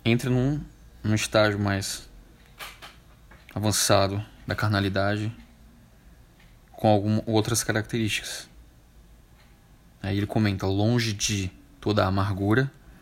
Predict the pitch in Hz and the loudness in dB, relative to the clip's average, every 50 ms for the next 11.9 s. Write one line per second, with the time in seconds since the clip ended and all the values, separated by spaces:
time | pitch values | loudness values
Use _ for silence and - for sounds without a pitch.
0 | - - - - - - - - - - - - - - - - - - - - | -20 -20 -20 -20 -20 -20 -20 -20 -20 -20 -20 -20 -20 -20 -20 -20 -20 -20 -20 -20
1 | - - - - - - - - - - - - - - - - - - - - | -20 -20 -20 -20 -20 -20 -20 -20 -20 -16 -14 -14 -14 -16 -18 -18 -18 -18 -18 -12
2 | - - 101 98 98 101 101 113 120 120 - - - - - - - - - - | -2 2 2 4 4 4 4 4 2 0 -2 -10 -20 -20 -20 -20 -20 -20 -20 -20
3 | - - - - - - - 110 101 101 95 98 101 104 104 - - - - - | -20 -20 -20 -20 -20 -12 -6 -2 0 2 2 4 2 0 -2 -6 -12 -20 -20 -20
4 | - - - - - - - - - - - - - - - 101 95 - - 101 | -20 -20 -20 -20 -20 -20 -20 -20 -20 -20 -18 -18 -12 -4 -2 -2 -2 0 0 -2
5 | 92 92 95 92 95 95 95 92 92 - - - - - - - - - - - | 0 0 0 0 0 0 0 0 -2 -4 -10 -20 -20 -20 -20 -20 -20 -20 -18 -8
6 | - 90 87 - - - 117 113 101 92 90 90 - - - - - - - - | -4 -2 -2 -2 0 0 2 2 2 2 -2 -4 -8 -14 -20 -20 -20 -20 -20 -20
7 | - - - - - - - - - - - - - - - - - - - - | -20 -20 -20 -20 -20 -20 -20 -20 -20 -20 -20 -20 -20 -20 -20 -20 -20 -20 -20 -20
8 | - - - - - - - - - - - - - - - - - - - - | -18 -18 -16 -16 -18 -18 -18 -18 -20 -20 -20 -20 -20 -20 -20 -20 -20 -20 -20 -20
9 | - - - - - - - - - 135 - 175 170 165 175 - - - 165 131 | -20 -20 -20 -20 -20 -20 -8 0 2 4 4 4 4 2 8 10 10 10 10 8
10 | 113 117 139 - - 220 220 180 151 - - - 185 180 - - 131 113 104 95 | 4 2 2 0 -2 -4 -2 -2 0 0 0 0 0 2 2 4 4 4 4 2
11 | 95 95 92 - - - - - - - - 117 113 113 110 113 107 | 0 -4 -4 -6 -12 -18 -20 -20 -16 -10 -8 -6 -4 -4 -4 -4 -6